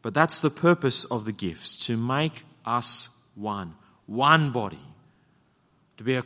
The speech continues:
as close a-, as verse twenty-six makes, closer than even family, all parts serving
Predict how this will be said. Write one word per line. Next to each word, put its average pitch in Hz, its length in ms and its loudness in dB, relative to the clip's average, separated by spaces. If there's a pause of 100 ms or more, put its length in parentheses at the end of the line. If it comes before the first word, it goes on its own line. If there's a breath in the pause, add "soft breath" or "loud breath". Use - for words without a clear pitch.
(160)
as 120 220 -2
close 139 480 0
a-, 110 180 -4
as 101 200 -4
verse 120 340 -2
twenty-six 117 600 -6
makes, 95 280 -6
closer 147 580 2 (300 loud breath)
than 113 160 -2
even 127 480 0 (460)
family, 78 520 -10 (600)
all 151 260 4
parts 120 480 -6
serving 82 460 -8